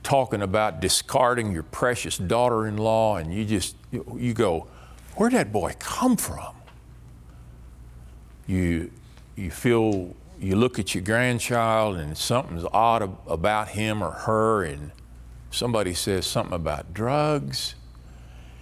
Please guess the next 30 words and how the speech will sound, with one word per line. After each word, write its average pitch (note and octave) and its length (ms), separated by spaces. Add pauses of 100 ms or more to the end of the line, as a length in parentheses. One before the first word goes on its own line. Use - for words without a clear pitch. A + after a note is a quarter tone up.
(180)
and G2 400 (1400)
one C3+ 300
day, B2+ 240
you A#2 160
know, A2+ 240
you, G2+ 340
it, C3+ 280
it F#3+ 120
just F3+ 280
goes A2 260
on A2+ 420
and A2 140
on F2+ 320
and B2 160
on. F3 320 (1700)
And D3+ 400
the D3 100
thing B3+ 300
I D3+ 100
know B2+ 580
about G#2+ 380
folks, - 800 (260)
as A2+ 180
we, A2+ 300
as A2 260
we A2 140
just A2+ 380
keep - 420
living A#2+ 380
life, A#2 600